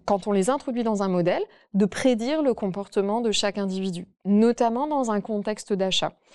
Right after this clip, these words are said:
Et, et, euh, ça, ça a été les, les recherches, euh, principales en comportement du consommateur pendant, euh,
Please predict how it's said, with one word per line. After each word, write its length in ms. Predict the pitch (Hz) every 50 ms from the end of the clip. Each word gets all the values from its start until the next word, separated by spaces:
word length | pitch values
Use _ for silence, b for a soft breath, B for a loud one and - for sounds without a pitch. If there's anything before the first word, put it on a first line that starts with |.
| B B B B B B
Et, 400 | - 170 - - 180 175 175 175
et, 80 | 170
euh, 80 | 160 165
ça, 180 | - - 196
ça 140 | 196 - 180
a 20 | 165
été 240 | 160 156 - 202
les, 220 | 196 190 175 165 165
les 160 | 170 170 170
recherches, 460 | 170 175 165 - - 202 202 - - 180
euh, 560 | 175 165 160 156 160 160 - 104 - - 165
principales 580 | - - - 196 190 - 220 180 202 202 214
en 80 | 208 185
comportement 460 | - 180 - 180 175 - 190 185 185
du 80 | 180 180
consommateur 560 | - 180 175 - 170 170 170 160 196 208 208
pendant, 560 | - - 196 185 180 180 180 185 185 185 180
euh, 60 | 170